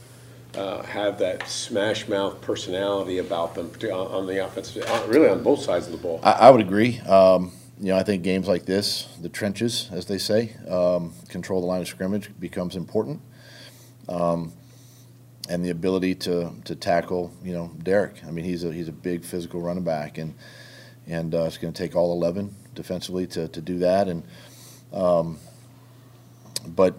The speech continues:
Speaker 2: it, it de-, definitely starts both sides of the ball, offensive line controlling their D line, and then of course, you know, our defensive line, um, against their offensive line. Um,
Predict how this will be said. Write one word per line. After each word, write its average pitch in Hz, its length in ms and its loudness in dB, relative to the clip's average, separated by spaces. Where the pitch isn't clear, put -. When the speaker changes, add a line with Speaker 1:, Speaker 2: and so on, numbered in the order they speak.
Speaker 2:
it, 95 180 -4
it 95 140 -4
de-, 98 200 2
definitely 101 360 2
starts 95 520 0
both 95 400 0
sides 92 320 2
of - 60 -16
the 82 40 -8
ball, 85 420 4
offensive 85 360 -4
line 90 320 -2
controlling 90 460 -6
their 87 160 -4
D 87 160 -4
line, 87 320 -2
and 82 100 -6
then 82 60 -6
of 80 120 -12
course, - 360 -8
you 85 80 -8
know, 80 160 -8
our 80 100 -6
defensive 80 480 -10
line, 85 320 -6
um, 82 460 -2
against 85 300 -6
their 85 100 -2
offensive 82 420 -4
line. 80 380 -6
Um, 78 420 -6